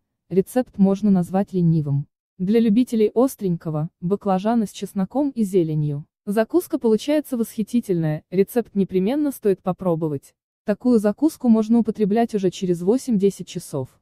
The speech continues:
Но лучше дать ей настояться хотя бы несколько дней, тогда вкус будет более ярче и насыщеннее.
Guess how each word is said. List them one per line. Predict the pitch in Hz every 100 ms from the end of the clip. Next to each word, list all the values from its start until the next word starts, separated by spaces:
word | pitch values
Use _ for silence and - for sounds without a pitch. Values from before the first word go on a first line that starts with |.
| _ _ -
Но | 180
лучше | 196 208 -
дать | 202 226
ей | 220 196
настояться | 180 - 185 220 -
хотя | 196 180 180
бы | 175
несколько | 170 165 175 -
дней, | 160 160 170 156 _ _
тогда | 180 170 180
вкус | - 226
будет | 190 175 165
более | 156 165 165
ярче | 156 170 208 - 208
и |
насыщеннее. | 180 - 156 - - 143 131 139